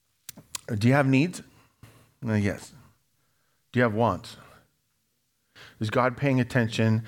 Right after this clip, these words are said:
Does he have the ability? Um, what's the holdup?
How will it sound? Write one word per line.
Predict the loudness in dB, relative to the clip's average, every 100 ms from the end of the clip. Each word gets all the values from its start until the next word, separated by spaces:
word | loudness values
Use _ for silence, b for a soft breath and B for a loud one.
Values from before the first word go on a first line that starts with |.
| B -2
Does | -2 2
he | 2
have | 2 0
the | 0
ability? | 0 2 2 2 2 0 0 B B B B _ -4
Um, | -2 0 0 0 -2 -2 -4 -2 -2
what's | 0 -2 -4
the | -2
holdup? | 0 0 -4